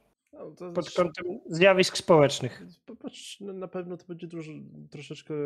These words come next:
Speaker 1: mówione o gospodarce, bo tak naprawdę to się najwięcej zmieni-, zmieni-, zmieniało z, z czasem.
Speaker 2: Mhm.
Speaker 1: No i, mm,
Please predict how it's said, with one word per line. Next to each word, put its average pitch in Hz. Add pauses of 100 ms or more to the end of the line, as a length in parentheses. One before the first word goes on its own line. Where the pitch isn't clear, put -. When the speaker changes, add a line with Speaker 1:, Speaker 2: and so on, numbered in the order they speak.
(100)
Speaker 1:
mówione 131
o 131
gospodarce, 139
bo 123
tak 120
naprawdę 127
to 139
się 135
najwięcej 117
zmieni-, 113
zmieni-, 113
zmieniało 113
z, 107 (800)
z -
czasem. 120 (1500)
Speaker 2:
Mhm. 214 (600)
Speaker 1:
No 160
i, 180
mm, 151